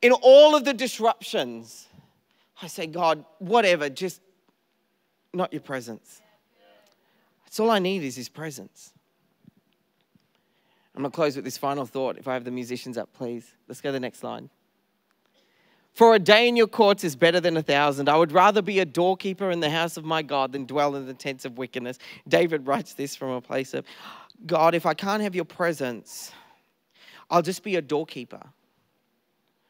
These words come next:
And all the host teams were like, "Yes and amen." Just,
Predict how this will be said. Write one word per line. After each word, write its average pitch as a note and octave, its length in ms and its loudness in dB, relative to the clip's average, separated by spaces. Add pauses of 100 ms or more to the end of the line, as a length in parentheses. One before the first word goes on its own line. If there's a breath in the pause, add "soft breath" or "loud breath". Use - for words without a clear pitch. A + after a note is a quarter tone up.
And D3+ 80 -8
all E3 100 0
the D#3 100 -2
host D#3+ 420 -8
teams B2 340 -10
were B2 60 -14
like, B2+ 180 -8
"Yes E3 320 -8
and C#3 180 -10
amen." C#3 640 -8 (160)
Just, - 380 -20